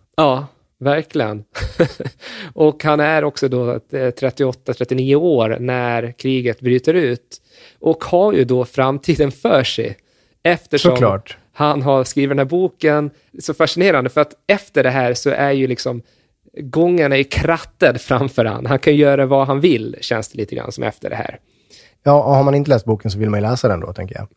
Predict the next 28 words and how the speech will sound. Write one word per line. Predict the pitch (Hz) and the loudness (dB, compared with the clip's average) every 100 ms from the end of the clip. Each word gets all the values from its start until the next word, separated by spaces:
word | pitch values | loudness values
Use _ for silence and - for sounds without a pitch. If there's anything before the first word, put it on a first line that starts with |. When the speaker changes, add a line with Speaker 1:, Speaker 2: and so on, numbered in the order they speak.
| _ | _
Speaker 1:
Ja, | 131 143 143 | -2 0 2
det | 147 | 2
finns | 165 190 170 | 4 4 4
ju | |
ett | 151 | 2
nu | 160 151 | 2 2
ganska | 143 151 - | 2 0 0
klassiskt | - 147 139 120 - | -2 -2 -2 -8 -2
klipp | 131 - - - | 0 0 -8 -4
på | 127 123 | 0 0
Alexander | 123 127 139 131 | 0 -2 -2 -2
Bard | 127 160 135 | 0 2 2
när | 120 | 0
han | 127 127 | -2 -2
pratar | 151 135 - | 2 2 0
om | 113 | -2
vad | 131 160 | 0 0
internet | 160 - 113 - | -2 0 -4 -4
kommer | - 117 | -4 -2
innebära | 120 117 123 120 | -2 0 2 2
i | |
framtiden. | 113 135 131 143 113 110 | 0 0 0 0 0 0
Och | 117 | -2
den | 120 131 123 | -2 -2 -2
intervjun | 127 131 127 117 | -2 0 0 0
gjorde | 120 120 | 0 -2
han | 113 | -2
väl | 110 | -4